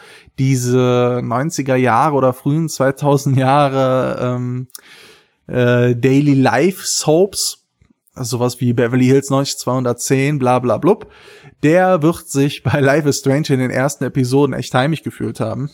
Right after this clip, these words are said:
Auch wenn das natürlich sehr modern war, allerdings dann auch sehr hipstermäßig.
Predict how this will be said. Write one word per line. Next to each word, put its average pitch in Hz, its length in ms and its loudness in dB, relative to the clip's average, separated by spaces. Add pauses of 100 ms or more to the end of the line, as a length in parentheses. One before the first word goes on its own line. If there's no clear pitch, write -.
(640)
Auch 147 180 -2
wenn 175 80 4
das 165 100 0
natürlich 160 340 -2
sehr 147 180 2
modern 160 640 2
war, 170 320 2
allerdings 151 480 0
dann 147 140 -2
auch 139 200 0
sehr 139 220 0
hipstermäßig. - 1080 -6